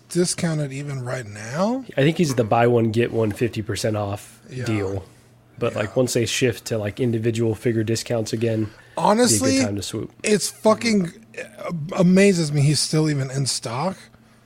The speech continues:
Speaker 1: 'cause his figure, when it was just the Sideshow version that was out, was, like, eight hundred dollars. Um, but, yeah, we're not talking about him, <laughs> right?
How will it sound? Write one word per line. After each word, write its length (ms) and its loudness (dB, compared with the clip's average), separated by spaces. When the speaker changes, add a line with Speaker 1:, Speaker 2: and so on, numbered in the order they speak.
Speaker 1:
'cause 320 0
his 320 2
figure, 400 0
when 160 4
it 60 2
was 180 -2
just 200 -4
the 80 -6
Sideshow 440 -4
version 320 -2
that 100 0
was 180 0
out, 300 0
was, 220 0
like, 300 -8
eight 220 -2
hundred 240 0
dollars. 720 -2
Um, 460 -4
but, 220 -8
yeah, 160 -12
we're 80 -10
not 160 -4
talking 220 -6
about 160 -10
him, 140 -6
<laughs> 420 0
right? 100 4